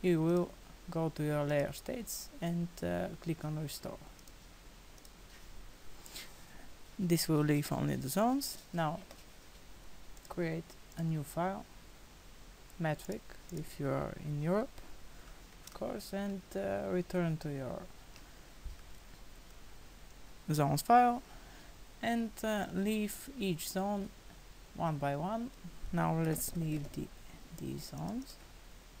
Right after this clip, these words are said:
and select all, or to be sure, wider rectangle, copy,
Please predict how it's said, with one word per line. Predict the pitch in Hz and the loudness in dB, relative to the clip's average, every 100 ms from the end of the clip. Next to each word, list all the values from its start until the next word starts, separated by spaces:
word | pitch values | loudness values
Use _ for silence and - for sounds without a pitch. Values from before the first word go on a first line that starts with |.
| - - - - - - - - - - - - - - - - - - - - - | -14 -14 -14 -16 -16 -16 -16 -14 -14 -16 -18 -18 -16 -16 -16 -16 -16 -16 -16 -14 -4
and | 196 180 180 - - | 0 0 -2 -8 -8
select | 170 - 160 147 - | -4 0 2 0 2
all, | 196 240 240 - - - | 2 2 -2 -10 -14 -4
or | - 170 - - - - - - - - - - - - - - - - | 2 2 2 -4 -16 -16 -16 -16 -16 -16 -16 -18 -18 -16 -16 -16 -16 -14
to | - | -10
be | 147 | -8
sure, | 147 - - - - - - - - | -8 -6 -6 -6 -10 -12 -14 -14 -8
wider | 156 143 135 139 135 | -6 -4 -4 -4 -4
rectangle, | 123 - 196 226 240 254 - | -6 -2 2 6 6 4 -2
copy, | - 214 220 254 254 | 2 4 6 6 4